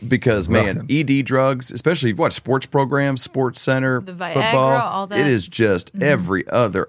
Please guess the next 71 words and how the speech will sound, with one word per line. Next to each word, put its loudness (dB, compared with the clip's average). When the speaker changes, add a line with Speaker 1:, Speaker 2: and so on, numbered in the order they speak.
Speaker 1:
ad -2
has -8
something -4
to -6
do 0
with -2
that. 0
What -2
say 2
you? 0
Speaker 2:
Yeah, 2
we 4
actually 0
showed 0
this -4
at -4
the -8
Healing 0
for -6
the -2
Ages -6
conference. -10
This -2
was -2
a -2
big 2
deal. 0
We 4
actually 2
Speaker 3:
<laughs> 2
Uh, 2
Speaker 2:
talked 4
Speaker 3:
yeah, 2
I 2
Speaker 2:
about -2
Speaker 3:
bet 0
it -2
Speaker 2:
this -4
Speaker 3:
would -10
be -6
Speaker 2:
at -2
the -6
Speaker 3:
huge, -4
Speaker 2:
conference. -2
Speaker 3:
yeah. -8
Speaker 2:
Uh, -2
and -4
how 2
this 0
came 0
up 0
was 0
we've 2
all 4
been 2
lied 2
to -2
about -2
a -2
lot 2
of -2
stuff. -8
You've -2
all 4
been 0
lied 2
that -8
salt's 0
bad 0
for -8
you. -8